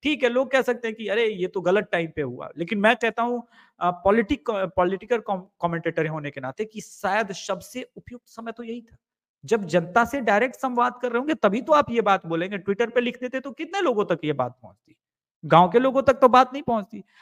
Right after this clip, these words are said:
अब एक रैली में बात करते हैं तो देश भर की मीडिया बात करती है,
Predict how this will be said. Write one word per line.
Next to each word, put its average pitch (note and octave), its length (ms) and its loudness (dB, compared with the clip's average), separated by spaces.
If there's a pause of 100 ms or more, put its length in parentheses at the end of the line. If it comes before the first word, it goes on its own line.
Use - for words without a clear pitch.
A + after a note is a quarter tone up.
(120)
अब C4 160 0
एक D4+ 120 0
रैली G#3+ 360 4
में C#4+ 140 4
बात A#3+ 200 0
करते B3+ 220 -6
हैं D#4+ 60 -6
तो F4+ 80 -2
देश C4 260 4
भर B3 140 8
की B3+ 100 -4
मीडिया A#3+ 360 -2
बात C4+ 260 0
करती C4 360 -8
है, B3+ 160 -8